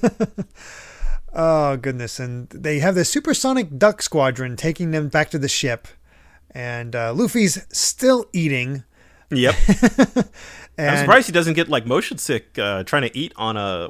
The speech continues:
Speaker 2: on a duck.
Speaker 1: Oh, no, he is determined.
Speaker 2: Yeah.
Speaker 1: And <laughs>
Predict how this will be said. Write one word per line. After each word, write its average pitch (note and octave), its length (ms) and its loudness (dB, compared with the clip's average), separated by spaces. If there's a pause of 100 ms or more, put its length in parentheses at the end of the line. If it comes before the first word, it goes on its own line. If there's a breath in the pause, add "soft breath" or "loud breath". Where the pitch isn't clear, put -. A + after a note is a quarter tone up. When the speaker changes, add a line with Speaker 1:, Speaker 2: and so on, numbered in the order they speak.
Speaker 2:
on A2+ 140 -4
a F#2+ 60 -4
duck. A2+ 400 0 (160)
Speaker 1:
Oh, D3+ 100 -2
no, C#3+ 180 0
he D3+ 120 4
is D#3+ 100 4
determined. B2+ 560 -2 (580 soft breath)
Speaker 2:
Yeah. G#2 280 2 (100)
Speaker 1:
And D#3+ 100 2
<laughs> - 100 -18